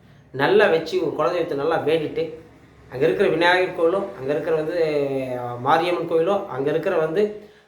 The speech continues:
முனியப்பன் கோயிலோ, எந்த கோவில்லாம் இருக்கட்டும், ஒரு ஊர்னா ஒரு கோயில் இருக்கும். காளியம்மன் கோயிலா வச்சிருங்க. வச்சு ஆத்து மாத்தமா வேண்டிட்டு கிளம்புங்க.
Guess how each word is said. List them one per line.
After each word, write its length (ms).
முனியப்பன் 460
கோயிலோ, 280
எந்த 340
கோவில்லாம் 580
இருக்கட்டும், 480
ஒரு 80
ஊர்னா 180
ஒரு 180
கோயில் 200
இருக்கும். 280
காளியம்மன் 380
கோயிலா 220
வச்சிருங்க. 460
வச்சு 360
ஆத்து 500
மாத்தமா 320
வேண்டிட்டு 340
கிளம்புங்க. 460